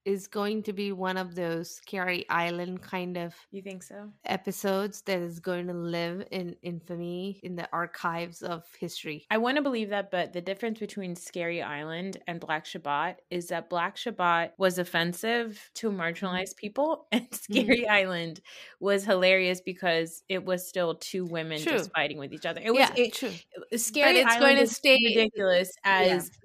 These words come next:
Speaker 2: as Marlo and Sheree
Speaker 1: Yeah.
Speaker 2: babbling at each other. You know what I
Speaker 1: Mm-hmm.
Speaker 2: mean? Like, it, it, it's a little bit more not, it's, it's h-, Fiery Box and Sing Sing. You know what I
Speaker 1: Yeah.
Speaker 2: mean?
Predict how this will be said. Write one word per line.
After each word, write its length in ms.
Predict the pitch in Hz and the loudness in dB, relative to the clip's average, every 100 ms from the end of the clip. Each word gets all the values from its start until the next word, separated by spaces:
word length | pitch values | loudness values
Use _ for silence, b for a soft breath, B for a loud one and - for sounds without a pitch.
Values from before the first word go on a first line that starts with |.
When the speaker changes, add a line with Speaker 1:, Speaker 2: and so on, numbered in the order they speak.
| - _ | -14 _
Speaker 2:
as 260 | 208 208 196 | 2 4 2
Marlo 540 | 196 196 202 208 196 185 | 2 6 6 8 8 6
and 140 | 190 | 0
Sheree 580 | 190 202 190 185 175 170 | -2 0 4 6 6 2
Speaker 1:
Yeah. 60 | 165 - | -2 2
Speaker 2:
babbling 400 | 170 170 147 135 | 2 2 -4 -6
at 140 | 87 | -10
each 160 | 98 - | -10 -10
other. 340 | 90 90 101 165 | -10 -8 -10 -6
You 140 | 196 | 0
know 80 | 208 | 2
what 120 | 208 | 2
I 60 | 196 | 2
Speaker 1:
Mm-hmm. 80 | |
Speaker 2:
mean? 240 | 180 180 190 | 0 -2 -2
Like, 280 | 190 185 - | -2 -2 -4
it, 240 | 214 214 - - | -4 -4 -8 -4
it, 140 | 208 - | -4 -2
it's 220 | 226 - | -4 -2
a 80 | 226 | 0
little 220 | 226 240 | 2 2
bit 140 | 226 | 2
more 180 | 208 190 | 2 4
not, 140 | 180 185 | 2 2
it's, 220 | 220 220 _ | -2 -2 _
it's 240 | 233 226 220 | 4 4 -2
h-, 300 | - - 190 | -12 -12 -4
Fiery 360 | - 226 269 240 | 2 2 2 2
Box 400 | 214 196 196 190 | 2 2 0 -8
and 140 | 170 | -6
Sing 240 | - 160 | -4 -6
Sing. 380 | 160 107 101 170 175 | -6 -10 -10 -12 -6
You 120 | 196 | 0
know 80 | 208 | 2
what 120 | 196 | 2
I 40 | |
Speaker 1:
Yeah. 200 | 214 208 | 4 4
Speaker 2:
mean? 120 | 175 | 2